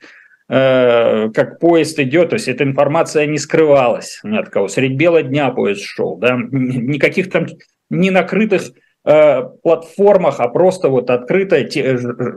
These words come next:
там техника. Женщины, причём, не считали там вагоны, не об-, не могли, разумеется, определить, что за техника, какая, какая там кваль-, м,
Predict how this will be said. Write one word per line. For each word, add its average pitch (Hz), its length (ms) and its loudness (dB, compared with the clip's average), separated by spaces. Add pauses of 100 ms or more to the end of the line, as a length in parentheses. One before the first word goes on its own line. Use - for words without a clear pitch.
(140)
там 120 220 -2
техника. 107 580 -2
Женщины, 175 360 0
причём, 160 340 0
не 175 100 0
считали 180 540 2
там 160 240 -2
вагоны, 156 440 0
не 113 120 0
об-, 123 160 -4
не 139 200 -2
могли, 147 320 0
разумеется, 151 600 -2
определить, 147 500 -2
что - 260 -2
за 151 160 2
техника, 147 580 -4
какая, 127 300 -4
какая 127 280 0
там 127 260 -2
кваль-, 131 280 -2
м, 113 240 -2